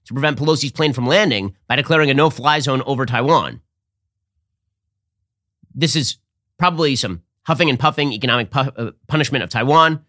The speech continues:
according to Michael Mazza, defense and China expert at the American Enterprise Institute. But you can see that the China, which has to strengthen itself, it, it has to, because here's the thing.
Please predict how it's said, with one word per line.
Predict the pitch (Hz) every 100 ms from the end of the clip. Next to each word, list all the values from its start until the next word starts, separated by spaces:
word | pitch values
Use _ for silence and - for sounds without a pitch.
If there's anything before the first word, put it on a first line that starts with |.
| _
according | - 143
to | 131
Michael | 123 120
Mazza, | 120 123 113
defense | 98 143 127 107
and | 101
China | 135 127
expert | 107 - 90
at | 95
the |
American | 120 120 117 107
Enterprise | - 147 135 107
Institute. | 117 170 113 98 87
But | 165 - _ _ _
you | -
can | 139 180
see | 240 190
that | 107 98 -
the | 117
China, | 185 185 147 - _ _ _ _ _ _ _
which | 139 147 - -
has | 151 202
to | 175
strengthen | - 156 135 117
itself, | 95 92 90
it, | 147
it | 123 123
has | 165 151
to, | -
because | 78 113 147
here's | 123 143 175
the |
thing. | 147 98